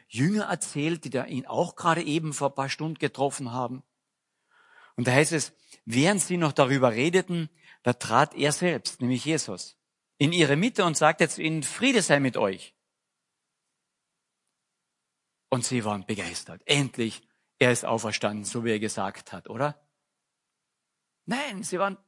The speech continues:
zutiefst erschrocken, hatten große Angst, denn sie dachten, es ist ein Geist. Also wenn jemand überhaupt nicht erwartet hat, dass Jesus aufersteht,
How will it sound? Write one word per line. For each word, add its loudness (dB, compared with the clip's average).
zutiefst -2
erschrocken, -2
hatten 2
große 2
Angst, 0
denn 4
sie -4
dachten, -4
es -8
ist -6
ein -6
Geist. -8
Also 2
wenn 6
jemand 2
überhaupt 2
nicht -4
erwartet 2
hat, -8
dass -2
Jesus -2
aufersteht, -2